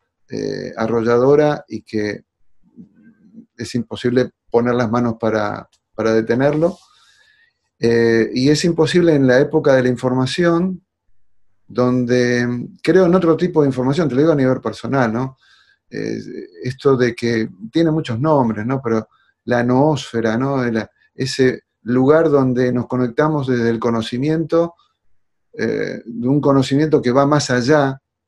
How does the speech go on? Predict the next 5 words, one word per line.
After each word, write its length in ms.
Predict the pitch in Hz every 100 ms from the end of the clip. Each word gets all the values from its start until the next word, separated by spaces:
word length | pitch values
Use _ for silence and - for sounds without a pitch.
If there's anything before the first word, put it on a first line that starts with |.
| _ _ _
de 160 | 110 117
los, 260 | 113 110 _ _ -
eh, 340 | 104 95 104
canales 840 | - 120 127 127 120 113 107 - _ _
habituales 720 | 107 120 120 147 143 151 151